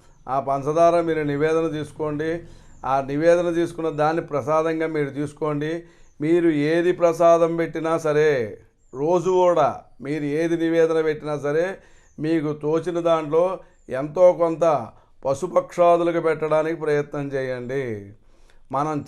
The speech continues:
చేసిన కర్మను విముక్తి పొందడానికి భగవంతుడు మనకి ఇచ్చింది ఏంటంటే,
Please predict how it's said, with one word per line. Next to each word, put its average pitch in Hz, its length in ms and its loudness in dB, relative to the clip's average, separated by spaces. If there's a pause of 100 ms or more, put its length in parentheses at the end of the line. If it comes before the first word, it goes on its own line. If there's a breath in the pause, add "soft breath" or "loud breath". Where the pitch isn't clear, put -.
చేసిన 175 360 -2
కర్మను 170 520 -2
విముక్తి 165 460 -4
పొందడానికి 160 640 -4
భగవంతుడు 147 540 -4
మనకి 143 340 -6
ఇచ్చింది 151 360 -8
ఏంటంటే, 143 680 -4